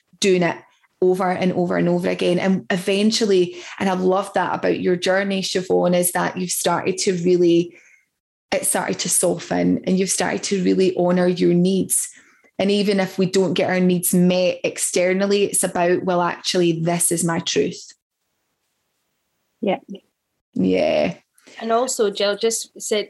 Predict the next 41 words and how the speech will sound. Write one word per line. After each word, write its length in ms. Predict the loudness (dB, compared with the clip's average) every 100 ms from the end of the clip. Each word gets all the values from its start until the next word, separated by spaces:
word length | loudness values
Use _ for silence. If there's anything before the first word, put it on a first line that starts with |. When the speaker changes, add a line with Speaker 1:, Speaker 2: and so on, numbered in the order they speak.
| -6
Speaker 3:
I 40 |
wanted 260 | -4 -4 -6
to 180 | -12 -10
chip 220 | -6 -6 -4
in 180 | -2
there 200 | 0 0
because 600 | -2 -4 0 0 0 -6 -10
I 80 | -6
think 220 | -4 -4
it's 140 | -4
so 140 | -6 -6
important 380 | -4 -4 -4 -2
to 80 |
be 60 | -2
reminded 320 | 0 -2 -2
as 120 | -4
well, 140 | -2 -2
like, 140 | -2 -4
kind 120 | -4
of, 120 | -4 _ _ -20 -8
I 140 | -4 0
learned 200 | 0 -2
as 100 | -2
well, 140 | 0
like, 180 | 0 -2
leaning 360 | -2 0 2 2
into 280 | 0 -2 -4
that 180 | -2
sort 220 | -2 0 0
of 120 | -4 -10 -20 _
vulnerability 640 | -2 0 2 0 0 0 0
or 80 |
having 440 | 0 -2 -2 -2 -2
awkward 340 | -2 -4 -4
conversations, 480 | -4 -2 -2 -2 -2
even 180 | -2 0
if 160 | 0 0
your 100 | 0
relationship's 680 | 2 0 -2 -2 -2 -4
good. 360 | -4 0 0 -2 -2
Like, 260 | -2 -2